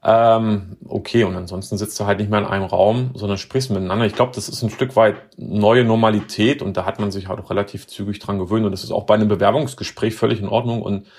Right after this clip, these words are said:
im Gegenteil, ich fand's sogar ganz entspannt. Ich war halt zu Hause in meinem Umfeld, ähm, war,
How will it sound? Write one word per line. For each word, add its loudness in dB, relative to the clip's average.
im -4
Gegenteil, 2
ich -4
fand's -2
sogar 4
ganz -2
entspannt. -2
Ich -14
war 4
halt 2
zu -14
Hause 2
in 0
meinem -2
Umfeld, -4
ähm, -2
war, 2